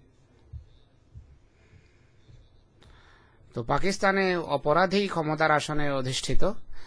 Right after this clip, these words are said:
আর বাহ্যত সুবিচারের বা ন্যায় বিচারের কোনো আশা নেই, কিন্তু আইনের গণ্ডিতে থেকে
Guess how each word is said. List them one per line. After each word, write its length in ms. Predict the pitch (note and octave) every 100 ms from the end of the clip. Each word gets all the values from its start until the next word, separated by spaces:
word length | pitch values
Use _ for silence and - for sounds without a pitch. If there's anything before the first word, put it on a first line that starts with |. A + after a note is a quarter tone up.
| - - -
আর 260 | A#2 B2+
বাহ্যত 680 | B2+ C3 C3 F3 F#3 F#3 F3 - - -
সুবিচারের 800 | - D3+ C#3+ D#3 E3 E3+ E3 E3
বা 180 | D#3 D#3
ন্যায় 220 | D3+ D3+
বিচারের 400 | D3+ D3 E3 D#3+
কোনো 200 | D#3 D3+
আশা 280 | D#3 C#3+ -
নেই, 260 | D3+ A#2+ F#2+ - - _ _ - - - - - - - _ _ - - - - - - -
কিন্তু 220 | B2 C#3
আইনের 380 | C3+ C#3+ D3+ D3+
গণ্ডিতে 420 | D3 C#3 D3+ D3+
থেকে 500 | D3+ D3+ D#3 C3+